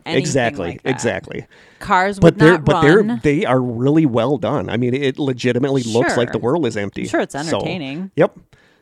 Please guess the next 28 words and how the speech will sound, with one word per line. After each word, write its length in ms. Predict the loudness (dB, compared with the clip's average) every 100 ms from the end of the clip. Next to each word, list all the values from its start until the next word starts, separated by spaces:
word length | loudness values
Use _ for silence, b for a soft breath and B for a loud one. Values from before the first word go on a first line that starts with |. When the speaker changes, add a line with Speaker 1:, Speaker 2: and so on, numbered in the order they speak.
| b
Speaker 2:
So 140 | -2
there's 180 | 0 2
some 120 | 2
time 240 | 2 4 2
travel 280 | 0 -2
stuff 280 | -4 -4 -4
for 200 | -2 -2
you. 120 | -2 -6 -12
<laughs> 200 | -20 _
Krista 960 | -16 -10 -8 -4 -4 -4 -4 -4 -2 -4
just 260 | -2 -6 -6
rolled 240 | -4 -4
her 100 | -4
eyes. 320 | -6 -8 -8
Speaker 1:
Mm-hmm. 300 | -10 -10 -12 -14 B B B B B _
Speaker 2:
The 80 | -4
next 280 | 0 -2 0
story 300 | 2 2 2
we're 140 | 0
gonna 160 | 0 0
do 280 | 2 0 0
is, 520 | -2 0 0 0 -6 -12 -8
uh, 120 | -4
w-, 200 | -4 -4 -8
one 240 | -4 0
that 100 | 0
we 100 | -2
did 320 | -2 -2 -2